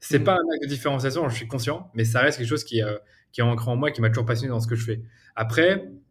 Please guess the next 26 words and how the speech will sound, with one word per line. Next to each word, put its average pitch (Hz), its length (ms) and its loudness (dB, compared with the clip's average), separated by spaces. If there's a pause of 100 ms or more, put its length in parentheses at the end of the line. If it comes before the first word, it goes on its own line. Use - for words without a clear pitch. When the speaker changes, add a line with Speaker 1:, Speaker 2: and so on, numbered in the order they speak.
(200)
Speaker 1:
ça - 200 -2
aurait 123 120 6
pu 135 80 6
être - 180 0
autre 156 120 0
chose 165 140 4
que - 80 -2
la 127 80 6
pub 117 140 0
Facebook. 120 340 0
C'est - 80 -6
pour 117 100 -2
ça 143 100 2
que 120 60 0
j'ai 123 60 -2
parfois 117 240 0
du 113 100 2
mal 120 160 4
à, 107 100 0
à, 110 300 -6
à 107 40 0
répondre 110 340 0
à, 101 220 -4
à - 60 -16
cette - 140 -20
question-là. 104 380 -10